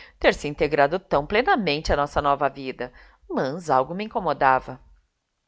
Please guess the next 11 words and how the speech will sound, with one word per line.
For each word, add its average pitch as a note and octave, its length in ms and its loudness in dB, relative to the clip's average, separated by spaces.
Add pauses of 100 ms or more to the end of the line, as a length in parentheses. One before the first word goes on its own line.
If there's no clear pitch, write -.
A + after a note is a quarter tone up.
(360)
"Jane, B2 680 -8 (460)
não A#4 260 0
torne D#3 240 2
as D#3+ 80 -4
coisas D#3 320 -4
mais D3 300 -2
difíceis D3+ 800 -8
do D#3+ 100 -10
que - 100 -12
já E3+ 140 0
são." B2 480 -10